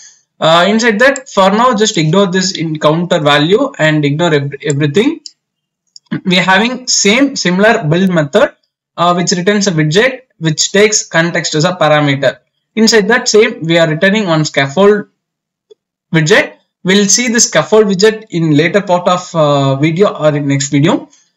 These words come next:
Uh, inside the scaffold widget, we have one, uh, property called app bar. We are having one, uh,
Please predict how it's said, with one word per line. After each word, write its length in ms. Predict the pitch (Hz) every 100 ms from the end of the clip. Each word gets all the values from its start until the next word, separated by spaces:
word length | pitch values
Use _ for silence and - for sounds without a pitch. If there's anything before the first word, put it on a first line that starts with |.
| _ -
Uh, 280 | 160 175 180
inside 320 | 196 214 226
the 80 | 214
scaffold 480 | 214 - 151 214 220
widget, 340 | 202 220 226
we 120 | 202 170
have 240 | 180 180
one, 420 | 160 165 170 143 -
uh, 300 | 143 135 135 135 _ _ _ _ - - _ _ -
property 400 | 185 208 202 208
called 180 | 196
app 300 | 151 131 147
bar. 260 | 180 269 - _ _ -
We 60 |
are 40 | 196
having 320 | 202 220 220
one, 340 | 196 180 165
uh, 500 | 147 139 139 131 127